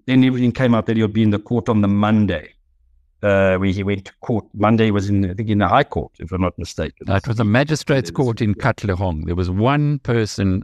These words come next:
Speaker 2: of interest who was there, and that was Werner Kaywood,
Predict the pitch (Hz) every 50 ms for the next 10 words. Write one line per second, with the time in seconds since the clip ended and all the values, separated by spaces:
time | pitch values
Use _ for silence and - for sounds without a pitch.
0 | - - 90 87 - 95 95 90 - 98 90 - - - 92 87 85 82 98 92
1 | 92 90 87 85 82 87 90 95 - - 95 92 87 85 - - - - _ _
2 | _ _ _ _ _ _ - 110 92 101 95 92 92 90 85 - - 95 90 90
3 | 85 71 69 80 -